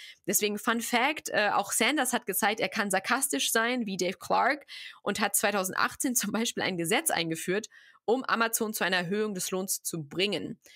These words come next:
Der Gesetzesvorschlag, über den übrigens nie abgestimmt wurde, hieß Stop Bad Employers by Zeroing Out Subsidies Act oder kurz verknappt Stop Bezos.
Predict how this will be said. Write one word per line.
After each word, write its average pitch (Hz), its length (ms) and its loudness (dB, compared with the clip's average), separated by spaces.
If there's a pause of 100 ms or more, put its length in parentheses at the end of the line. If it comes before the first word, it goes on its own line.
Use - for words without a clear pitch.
(300)
Der 190 100 6
Gesetzesvorschlag, 262 1200 0
über 175 180 0
den 180 360 -2
übrigens 170 400 -4
nie 170 100 0
abgestimmt - 460 -2
wurde, 196 160 0
hieß 269 480 0 (360)
Stop 269 480 2
Bad 190 420 0
Employers 208 680 0 (160)
by 170 180 4
Zeroing 269 680 0
Out 185 360 0
Subsidies - 600 -2
Act - 420 -4 (140)
oder 226 460 -2 (320)
kurz - 260 -4
verknappt - 520 -6 (140)
Stop - 380 -2 (160)
Bezos. 143 560 -2